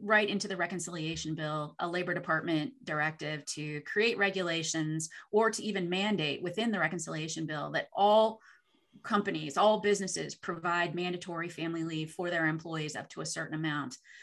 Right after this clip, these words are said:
Um, I think that would run afoul of the Byrd Rule because that's something that's behavioral in nature. They're trying to change behavior with the reconciliation bill rather than something that is inherently and primarily budgetary. But if, for example, you were to go into the Internal Revenue Code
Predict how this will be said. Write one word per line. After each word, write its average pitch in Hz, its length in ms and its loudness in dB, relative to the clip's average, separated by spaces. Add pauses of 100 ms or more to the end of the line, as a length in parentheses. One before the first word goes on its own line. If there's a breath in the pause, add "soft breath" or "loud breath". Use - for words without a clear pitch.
(200 loud breath)
Um, 175 360 0
I 214 100 6
think 247 300 -2
that 214 220 6
would 180 160 -2
run 180 160 2
afoul 165 580 0
of 165 100 -6
the 175 80 -6
Byrd 208 280 0
Rule 131 260 -6
because 175 200 -8
that's 175 200 0
something 180 260 -4
that's 165 180 -4
behavioral 196 680 -2
in 233 120 -2
nature. 254 440 0 (180 loud breath)
They're 185 80 -4
trying 185 260 -2
to 180 60 -6
change 175 300 -4
behavior 190 680 -2
with 226 120 -6
the 220 80 -2
reconciliation 214 640 -2
bill 220 240 -2 (220 loud breath)
rather 208 200 2
than 202 120 0
something 208 320 -2
that 190 100 -2
is 185 120 -4
inherently 190 560 -2
and 165 100 -2
primarily 170 560 -2
budgetary. 170 680 -6 (160)
But 311 220 10 (640 soft breath)
if, 214 180 2
for - 180 0
example, 185 520 -2
you 196 140 0
were 190 100 2
to 185 60 0
go 180 200 -2
into 175 200 -4
the 170 120 -4
Internal 175 320 -4
Revenue 240 360 4
Code 151 400 -4